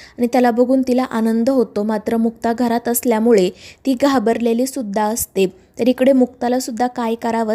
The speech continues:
ते कळत नाही. ती कशीबशी रूममध्ये लपलेली असते. त्यानंतर मग माधवी आधीला घेऊन घरात येते. आधी तिला म्हणत असतो की, "तुम्ही एक गोष्ट नोटीस केली का? मी आज शूज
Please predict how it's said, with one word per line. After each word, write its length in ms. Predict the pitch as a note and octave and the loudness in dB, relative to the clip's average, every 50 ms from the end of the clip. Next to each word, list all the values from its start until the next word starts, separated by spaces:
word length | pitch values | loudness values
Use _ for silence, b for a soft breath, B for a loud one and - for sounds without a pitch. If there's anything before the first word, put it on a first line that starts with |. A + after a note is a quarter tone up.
| A3+ - | 0 0
ते 60 | B3+ | -2
कळत 460 | B3 B3+ - A#3 A3 G#3+ A3+ A3+ - | -2 0 -2 0 0 0 0 -2 -2
नाही. 280 | A#3+ A3+ G#3 F#3 F3+ A3+ B B B B B B - | -2 0 0 0 0 -2 B B B B B B -4
ती 60 | C4 | 0
कशीबशी 640 | - C4+ B3 B3 - C#4+ B3 C4+ C4 C4+ - D4+ D4 | 2 2 2 2 2 2 2 2 2 2 2 0 2
रूममध्ये 520 | C#4 C4 B3 A#3+ A#3+ B3 B3 G#3 A3+ B3+ | 4 4 2 2 2 0 2 2 2 2
लपलेली 460 | C4+ A#3+ A#3 - A3+ A3 G#3+ G#3+ A3 | 2 0 -2 -2 -2 -2 0 2 2
असते. 400 | A3+ G#3+ A3 - - - - F#3+ F#3+ F#3+ - _ _ _ _ | 2 2 0 -2 -4 -2 -2 -2 -2 -4 -6 _ _ _ _
त्यानंतर 580 | - A3+ A3 A3 A3 A3 A#3+ C4+ C4+ - A3+ A#3+ | 0 2 2 2 2 2 0 0 2 0 0 2
मग 160 | A#3 A#3 A#3 A#3 - | 2 0 -2 -2 -2
माधवी 380 | A#3 A3+ A3 G#3 G3 G#3+ B3+ C4+ | -2 -2 -2 -2 -2 -2 -2 -2
आधीला 480 | C#4+ - A#3 A3 F#3+ A3 A#3 A#3+ A#3 | -2 -2 -4 -4 -2 0 0 2 2
घेऊन 360 | A#3 A3 C#4+ C4 G3+ G3+ A3+ | 2 2 2 2 2 2 0
घरात 380 | A#3+ B3+ C4 B3+ A#3 A#3 A#3+ - | 0 0 0 2 2 2 2 2
येते. 340 | B3 G3 F#3+ - F3+ F3+ - B B B B B B B B | 2 0 0 -2 -2 -4 -4 B B B B B B B B
आधी 220 | - A3+ A3+ B3+ A#3+ | -2 0 0 0 0
तिला 160 | - C4 C4+ C#4 | 0 -2 -2 -2
म्हणत 300 | C#4+ C#4+ B3+ A3+ - G#3+ | -2 -2 -4 -2 -2 -2
असतो 480 | A#3+ B3+ - _ - G3+ F#3+ A#3 B B B B B B | -4 -4 -4 _ -4 -4 -4 -4 B B B B B B
की, 60 | C4 - - | -4 -2 2
"तुम्ही 240 | B3+ B3 B3+ B3+ C4 | 2 4 4 4 4
एक 60 | B3 | 2
गोष्ट 360 | A3 B3 A#3+ B3+ B3 - C#4 | 4 4 2 2 2 -2 -4
नोटीस 480 | C4 B3+ A#3+ A3 A3 - A#3+ B3 - - | -2 0 -2 -2 -2 -4 -4 -6 -6 -4
केली 300 | - B3+ A3+ G#3 A#3 A#3+ | -2 -2 0 0 -2 -4
का? 260 | - - G3 G3 A#3 - B B B B | -4 -4 -4 -4 -4 -8 B B B B
मी 160 | - A#3 B3+ C4 | 0 2 2 2
आज 280 | - A#3 A3+ A#3 B3+ | 0 -2 -2 -2 -2
शूज 440 | B3 - - - B3 A#3+ A#3 A3+ | -2 -4 -2 0 0 0 0 -2